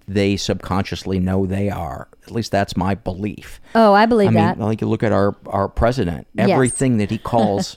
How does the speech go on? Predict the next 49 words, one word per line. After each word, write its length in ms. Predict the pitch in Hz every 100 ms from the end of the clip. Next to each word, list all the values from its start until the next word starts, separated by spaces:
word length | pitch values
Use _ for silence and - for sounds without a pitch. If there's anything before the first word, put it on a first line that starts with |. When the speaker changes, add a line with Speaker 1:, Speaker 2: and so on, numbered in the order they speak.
| 170
Speaker 2:
<laughs> 60 |
Speaker 1:
other 240 | - 123 113
people 540 | - 131 - 107 98 - -
are 100 | 104
things 380 | - 104 98
that, 160 | 98 95 - - _ _ _ _ _ _ _ _
that 100 | -
Speaker 2:
Is 120 | 170 -
Speaker 1:
he 180 | 117 104
Speaker 2:
him. 100 | 67
Speaker 1:
is, 240 | - - -
Speaker 2:
Yeah. 140 | 147 104
Speaker 1:
you 40 |
know? 80 | 98 156 - -
And, 120 | 196
and 200 | 226 226
it's 100 | 214 214
probably 260 | 240 220
not 180 | 143 147
limited 380 | 139 160 117 104
to 60 | 110
narcissists. 760 | 110 190 - 92 90 95 110
You 80 | 131
know, 180 | 101 104
I'm, 320 | 98 110 123 120
I'm 420 | - 117 117 - - _ _ _
sure 280 | - 131 113
I 120 | 113
have, 300 | 104 101 -
uh, 200 | - 104
traits 320 | 101 120 113
of 80 | 98
narcissism 640 | 101 98 - 92 101 98 98
in 120 | 110
me, 160 | 123 131
and 120 | 98
I'm 100 | 104
sure 240 | - 110
I've 180 | 101 123
projected 540 | - 98 92 - 92 - - - -
things 200 | - 101
that 200 | 90 - _ _
I 80 | 110
don't 140 | 101
like 160 | 95 90
about 220 | 87 90
myself 380 | 92 80 87 90
onto, 280 | 95 90 87 - _
onto 180 | 98 90